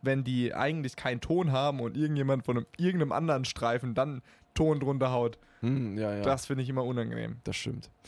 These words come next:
Speaker 2: Ja, aber ich guck O-Ton, weil, ähm, ich find, das gehört einfach zur Performance des Schauspielers, wie der, wie der halt redet, wie er mit seiner Stimme umgeht, wie er, und das in Kombination mit seiner Körpersprache einsetzt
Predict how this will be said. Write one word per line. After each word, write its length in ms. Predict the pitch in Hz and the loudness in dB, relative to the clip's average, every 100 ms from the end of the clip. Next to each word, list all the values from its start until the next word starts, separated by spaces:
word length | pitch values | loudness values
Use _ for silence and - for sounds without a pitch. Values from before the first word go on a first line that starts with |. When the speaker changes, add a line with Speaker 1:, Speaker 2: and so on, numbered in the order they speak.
| - - - | -12 -6 2
Speaker 2:
Ja, 100 | 147 | 2
aber 100 | 165 | 2
ich 80 | 165 | -2
guck 220 | 202 - | -6 -4
O-Ton, 460 | 156 156 185 185 120 | -4 -2 -6 -6 -2
weil, 420 | 110 123 170 330 - | 0 2 0 -2 -2
ähm, 320 | 143 143 139 - | 0 0 -2 -4
ich 140 | - | -6
find, 400 | 190 202 - - - - - - - _ _ _ - | -4 -6 -8 -16 -20 -20 -20 -20 -20 _ _ _ -4
das 180 | 131 | -2
gehört 320 | - 135 147 - | -2 0 0 -2
einfach 300 | 131 143 143 | -4 -4 -8
zur 380 | - 139 131 120 | -6 -2 0 0
Performance 520 | - - 139 147 151 | -4 -2 -2 -2 -2
des 60 | |
Schauspielers, 640 | 147 - - 104 76 - - | -2 -2 -4 -6 -6 -8 -10
wie 100 | 117 | -4
der, 240 | 120 127 - | 2 2 0
wie 80 | 123 | -2
der 160 | 127 120 | 2 2
halt 200 | 120 - | 0 0
redet, 300 | 170 139 - | -2 -2 -2
wie 60 | |
er 40 | 123 | -2
mit 120 | 120 | -2
seiner 180 | 123 120 | -4 -4
Stimme 300 | - 170 185 | -2 0 2
umgeht, 420 | 117 113 110 101 | 2 0 0 0
wie 100 | 113 | 2
er, 260 | 123 120 - - - | 4 4 0 -6 -4
und 100 | 123 | -2
das 180 | 120 - | 0 0
in 80 | |
Kombination 580 | 123 127 127 117 - 147 | 2 4 4 2 2 2
mit 120 | 143 - | 2 0
seiner 180 | 123 | 0
Körpersprache 760 | 120 180 - 143 - 131 127 123 | 0 0 0 -2 0 2 2 2
einsetzt 500 | 123 123 120 120 - | 0 2 0 0 -4